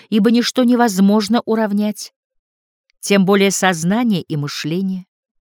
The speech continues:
Но вожди будущего будут назначаться не безответственными массами, но истинно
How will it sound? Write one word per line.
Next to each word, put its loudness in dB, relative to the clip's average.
Но 4
вожди 0
будущего -4
будут 0
назначаться -2
не 2
безответственными -2
массами, -6
но 0
истинно -6